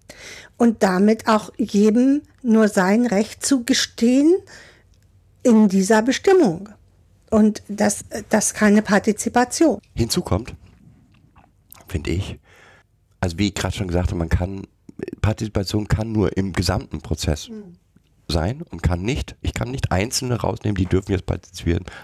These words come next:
Speaker 2: andere nicht.
Speaker 1: Oder denen vorgeben, wie sie partizipieren können, also wie sie ihre Stimme einsetzen dürfen. Also
Speaker 2: Und dann kommt noch was hinzu, und das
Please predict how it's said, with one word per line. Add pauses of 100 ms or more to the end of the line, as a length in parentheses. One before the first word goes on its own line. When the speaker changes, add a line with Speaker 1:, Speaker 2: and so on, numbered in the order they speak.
Speaker 2:
andere
nicht. (1080)
Speaker 1:
Oder
denen
vorgeben,
wie
sie
partizipieren (280)
können,
also (580)
wie
sie
ihre
Stimme
einsetzen
dürfen.
Also (640)
Speaker 2:
Und
dann
kommt
noch
was
hinzu,
und
das